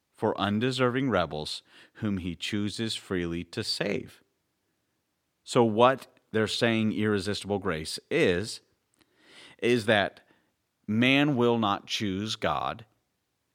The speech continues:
and so as God's grace is thrown upon them, thrust upon them, and I believe that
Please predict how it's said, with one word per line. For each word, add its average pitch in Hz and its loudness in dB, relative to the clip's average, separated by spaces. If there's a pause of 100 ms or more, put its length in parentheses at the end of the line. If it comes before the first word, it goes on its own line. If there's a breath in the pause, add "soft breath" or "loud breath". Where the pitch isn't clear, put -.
(140)
and 117 2
so 117 2
as 107 0
God's 107 0
grace 107 0
is 92 -8
thrown 123 2
upon 131 -2
them, 71 -10 (380)
thrust 117 2
upon 123 0
them, 82 -12 (400 loud breath)
and 101 -2
I 87 0
believe 113 -4
that - -4